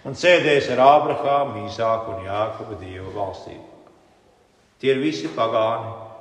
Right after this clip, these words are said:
mūs ieskaitot, kas ir nākuši pie ticības. Tātad evaņģēlista Mateja ziņojums par diviem Jēzus brīnumdarbiem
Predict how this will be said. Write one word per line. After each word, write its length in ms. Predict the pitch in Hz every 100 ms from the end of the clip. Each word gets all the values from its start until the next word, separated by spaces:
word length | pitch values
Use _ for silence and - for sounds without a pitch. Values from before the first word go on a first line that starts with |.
| - -
mūs 260 | 95 95
ieskaitot, 640 | 120 123 - 120 117 - -
kas 220 | - -
ir 80 | 98
nākuši 460 | 98 101 101 95 -
pie 100 | - 101
ticības. 640 | 85 - - 80 80 _ _ _ _ _ _ _ _ _ _ _ _
Tātad 440 | 196 190 190 196 196
evaņģēlista 800 | 196 190 165 180 165 160 165 147
Mateja 540 | 139 160 165 139 131
ziņojums 640 | 110 143 151 135 131 123 -
par 140 | 117
diviem 380 | 123 123 113 98
Jēzus 460 | 110 120 123 92 90
brīnumdarbiem 880 | 101 127 127 117 120 113 - -